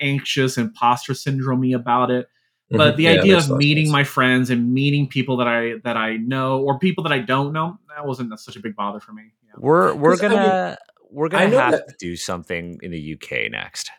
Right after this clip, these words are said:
Speaker 2: Yeah. I mean, I know
Speaker 1: I,
Speaker 2: that,
Speaker 1: I'm
Speaker 2: like,
Speaker 1: down.
Speaker 2: I, yeah, you guys should totally come. I'd love to meet you guys. Um, I, like, I know that if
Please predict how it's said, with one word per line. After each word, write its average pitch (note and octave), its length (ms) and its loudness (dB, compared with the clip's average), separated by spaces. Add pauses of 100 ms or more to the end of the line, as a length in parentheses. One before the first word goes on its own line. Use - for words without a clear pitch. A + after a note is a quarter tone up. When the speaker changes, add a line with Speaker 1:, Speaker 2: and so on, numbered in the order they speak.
(240)
Speaker 2:
Yeah. F2 300 -4 (220)
I F3 80 2
mean, G3+ 200 6
I F#3+ 120 4
know G#3 160 6
Speaker 1:
I, - 120 4
Speaker 2:
that, D#3 180 4
Speaker 1:
I'm A2 60 -4
Speaker 2:
like, B2+ 260 0
Speaker 1:
down. A#2+ 320 -6 (380)
Speaker 2:
I, C3 420 2
yeah, D3 180 4
you A2 160 -2
guys C#3 200 4
should - 80 -12
totally A2+ 240 4
come. G#2 280 -4
I'd F#2 60 -6
love G#2+ 160 0
to A2 80 -10
meet G2 140 -6
you - 60 -14
guys. F#2 320 2 (340)
Um, G2 240 -8
I, - 80 -8
like, A#2 200 -2
I D#3 80 4
know C4 160 6
that - 120 2
if - 100 -2